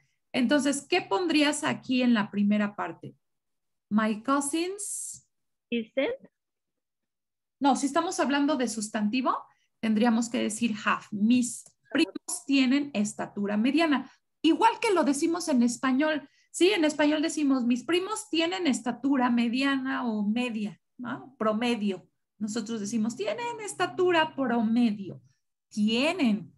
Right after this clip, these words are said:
Speaker 1: Entonces usamos el verbo have. Igual en inglés.
Speaker 2: Mm.
Speaker 1: Y para decir, ellos no son chaparritos. ¿Cómo lo dirías en inglés? Ellos
Speaker 2: Don't have.
Speaker 1: son, no, no son.
Speaker 2: No, el tercer, do-, ajá.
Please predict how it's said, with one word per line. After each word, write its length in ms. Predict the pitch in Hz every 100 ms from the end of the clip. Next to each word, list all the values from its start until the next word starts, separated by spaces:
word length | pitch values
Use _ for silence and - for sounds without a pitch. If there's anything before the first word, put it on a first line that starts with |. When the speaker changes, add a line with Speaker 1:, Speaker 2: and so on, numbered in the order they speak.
| - -
Speaker 1:
Entonces 440 | - 208 240 226 302
usamos 440 | 339 311 233 277
el 120 | 254
verbo 300 | 190 185 165 -
have. 240 | 294 453 - _ - - - -
Igual 320 | 349 381 392
en 120 | 370
inglés. 240 | 359 381
Speaker 2:
Mm. 60 | 208 - _ _ _ _ _
Speaker 1:
Y 260 | - 359 403 403
para 220 | 330 285
decir, 500 | 269 269 302 320 339 - _
ellos 460 | - 311 285 330 311
no 220 | 294 302
son 340 | 302 - 294 294
chaparritos. 1300 | - 294 - 294 294 349 339 - 208 - - - _
¿Cómo 220 | - 285 294
lo 100 | 285
dirías 320 | 269 262 254
en 120 | 269
inglés? 580 | 254 262 285 269 - - _ _ _ _ -
Ellos 300 | 269 208 254
Speaker 2:
Don't 160 | 233 -
have. 180 | 240 233 _ _ _
Speaker 1:
son, 360 | 269 247 208 214 -
no, 300 | 240 262 -
no 340 | 214 254 320 440
son. 380 | - - 302 240
Speaker 2:
No, 160 | 233
el 180 | 220 214
tercer, 380 | 214 202 254 -
do-, 340 | 190 196 220 - 101 -
ajá. 360 | 247 208 226